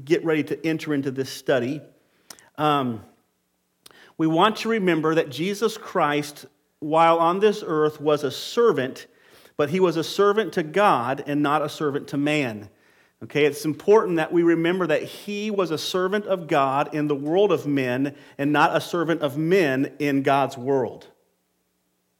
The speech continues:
Okay, if, if we get that mixed up, if we get that distorted, if we, in, in our life, we become the servant of men, we, we won't remain faithful, we won't remain committed, we won't continue to do what we ought to do. Jesus Christ did what he needed to do,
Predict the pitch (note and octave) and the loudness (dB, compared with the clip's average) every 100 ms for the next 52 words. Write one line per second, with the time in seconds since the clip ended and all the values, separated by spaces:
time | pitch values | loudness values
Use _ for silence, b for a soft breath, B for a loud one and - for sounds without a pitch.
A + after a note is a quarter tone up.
0 | _ _ _ _ - C3 D3 C#3+ D3 B2+ | _ _ _ _ -6 -2 -2 -2 -6 -6
1 | D3 E3 G3 F#3+ F3+ E3 E3+ F3 - - | -4 2 2 4 2 2 0 0 -2 4
2 | F3 F#3 - - C#3+ E3+ D#3+ D#3+ C#3+ - | 4 4 -4 -6 -2 -2 2 2 2 -2
3 | - - C3+ - G#3 G#3+ E3+ C#3+ C#3 E3 | -14 -8 -8 2 6 8 6 2 -2 -2
4 | G3 G3 - D#3 - D#3 D3+ D3 E3 G3 | -4 -4 -6 -6 -4 -4 -2 0 4 6
5 | E3 D3 C#3+ E3 E3+ D#3+ E3+ D3+ C#3 F3+ | 6 4 2 -4 -2 -2 -2 -2 -2 -4
6 | D#3+ D3+ C#3 B2 C#3+ D#3+ F#3+ D3+ C3 C#3 | -2 -2 -4 -6 -6 0 2 2 0 -4
7 | B B - D3 D3 D#3 D#3 F3 G3+ E3 | B B -6 -4 -2 -2 2 4 4 4
8 | D3 C3+ C3+ A#2+ C3+ B2+ B2+ - C#3 D3+ | 2 2 0 -2 -2 -2 -4 -6 -2 -2
9 | D3 D#3+ E3+ D#3 C#3 C3+ C3+ C3+ C3+ C#3 | 0 0 0 -2 0 0 -2 -2 0 0
10 | C#3 C#3 D#3 D#3+ - C#3 D#3+ D3 C#3+ B2 | -2 -2 -2 -2 -4 -4 -4 -4 -6 -4
11 | C#3 C3+ C3 A#2+ B2+ - C3 A#2+ D3 C3+ | -2 -2 -4 -6 -8 -8 -12 -8 -4 -4
12 | A2 B B B - F3 G3 - - E3+ | -6 B B B -6 0 0 0 2 2
13 | D#3 C3 C#3+ F#3 D#3+ D3+ - E3 E3+ G#3 | 2 0 2 2 2 0 0 0 0 0
14 | F3 C#3 B2+ B2 C3+ | -2 -6 -4 -4 -4